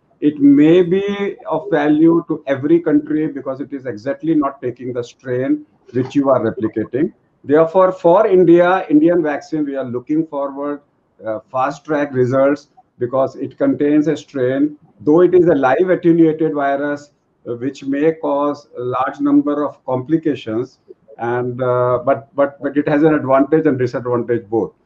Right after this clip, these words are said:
So we are looking for, as in India, W H O is concerned about the whole world.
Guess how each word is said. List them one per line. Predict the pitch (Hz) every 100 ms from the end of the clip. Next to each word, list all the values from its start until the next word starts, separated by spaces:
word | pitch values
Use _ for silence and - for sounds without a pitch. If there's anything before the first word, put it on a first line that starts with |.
| _ _
So | -
we | 147 143 165
are | 147 160 196
looking | 185 - 170 170
for, | 165 160
as | 147 139
in | 143
India, | 131 127 127
W | 113 123 165 180
H | 165 185
O |
is | 180 -
concerned | 147 139 156
about | 147 143 143
the | 127
whole | 131 127
world. | 113 113